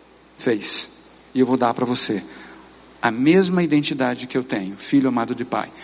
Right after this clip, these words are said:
O unigênito de Deus se torna primogênito. Unigênito é o único filho. Ele se torna o primeiro filho. Por quê? Porque ele quer incluir você.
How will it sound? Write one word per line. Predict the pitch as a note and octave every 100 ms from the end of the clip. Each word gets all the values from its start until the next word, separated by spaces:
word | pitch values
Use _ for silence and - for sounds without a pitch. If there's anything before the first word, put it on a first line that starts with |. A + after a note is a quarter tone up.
| - -
O | D#3
unigênito | F#3 D#4+ E4 C4+ G3 G#3 G#3 G3+ F#3+
de | E3
Deus | D3 D3 D#3
se | D3+
torna | D3+ F3+ A3 B3 B3+ - - - - - - - - - _ -
primogênito. | G3+ G#3 E3+ C3 G#2 - - - - - - - - - - - - - - -
Unigênito | F#3+ C4 C4 A3 F#3 F#3 F#3 F#3
é |
o |
único | F3+ G#3+ F#3+ F3+
filho. | - C#3 - - - - -
Ele | C3+
se | C3+
torna | C3+ D3 D3+ D3+
o |
primeiro | C#3 C#3+ C3+ D#3 C3
filho. | B2+ G2+ - - - -
Por | D#3
quê? | C#3+ F#3 G#3+ G3 -
Porque | D#3 E3
ele | D3
quer | D3+
incluir | C#3 C#3+ C3
você. | B2 -